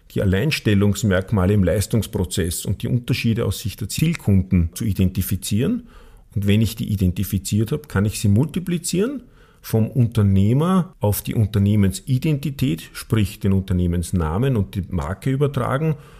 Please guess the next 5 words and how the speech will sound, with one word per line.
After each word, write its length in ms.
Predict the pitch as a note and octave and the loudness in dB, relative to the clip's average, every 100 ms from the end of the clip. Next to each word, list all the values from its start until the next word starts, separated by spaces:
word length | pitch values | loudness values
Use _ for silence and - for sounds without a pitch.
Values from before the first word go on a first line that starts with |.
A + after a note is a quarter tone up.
| - - - - | -20 -20 -20 -4
und 220 | A#2 G#2 | -2 2
im 280 | A2+ G#2 G2+ - - - | 2 2 2 -6 -20 -10
Falle 400 | - F2+ G2+ - | -2 0 0 2
einer 400 | F#2+ G2 F2+ - _ | 2 4 2 -2 _
Nachfolge 920 | F2+ C2+ A2 - D3+ D#3 D#3+ E3+ E3+ | -4 -4 -6 -4 -2 -2 0 0 0